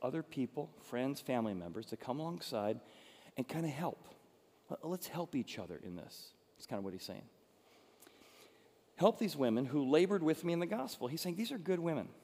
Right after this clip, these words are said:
And, and, and yeah, they got some things that drive maybe even him crazy. But I want you to see them as part of the family, and they helped me in the gospel."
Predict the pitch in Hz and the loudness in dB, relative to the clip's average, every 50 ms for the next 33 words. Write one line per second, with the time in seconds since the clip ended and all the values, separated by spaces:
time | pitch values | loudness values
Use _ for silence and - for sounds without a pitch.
0 | - - - - - _ - - - - - - - - _ _ _ _ _ _ | -20 -20 -20 -20 -20 _ -20 -20 -20 -20 -20 -20 -20 -20 _ _ _ _ _ _
1 | _ - - - - - _ - - 165 165 165 - 170 165 - 180 175 170 160 | _ -20 -20 -20 -20 -20 _ -4 -2 -2 -2 -2 -4 -6 -2 0 2 2 2 2
2 | 151 - - - - 185 220 240 240 233 185 185 180 - 180 160 185 180 175 170 | 0 -2 -6 -8 -4 -2 -2 0 0 0 0 -2 -2 -2 -2 0 0 0 0 0
3 | 151 - 160 156 156 156 139 - - - - - - - - - - 135 147 160 | 2 4 6 6 6 6 4 2 -4 -16 -18 -20 -20 -20 -14 -6 0 2 4 4
4 | 185 196 196 190 180 240 262 220 - - 131 107 98 92 - - - - - - | 4 4 4 4 4 4 4 4 2 2 0 2 0 -2 -6 -10 -12 -14 -16 -20
5 | - - _ _ _ _ _ _ _ _ _ _ - - - - - - - - | -20 -20 _ _ _ _ _ _ _ _ _ _ -20 -20 -20 -20 -20 -20 -20 -14
6 | - - 147 156 170 190 208 220 - - 185 170 156 - - - 165 156 151 143 | -6 -2 0 2 4 4 4 4 2 2 2 2 2 2 0 0 2 2 4 2
7 | 131 117 - - - - 143 139 123 127 - - - 127 120 120 113 104 101 98 | 2 0 -4 -8 -8 -4 -2 -2 -2 -4 -6 -6 -2 0 0 2 2 2 0 0
8 | - 123 143 143 135 113 139 160 160 - - - 135 131 131 120 107 95 - 98 | 0 0 0 0 0 0 -2 -2 -2 -4 -4 -4 -2 0 0 0 -2 -4 -4 -6
9 | 95 95 101 - - - - - | -6 -6 -8 -12 -14 -14 -16 -16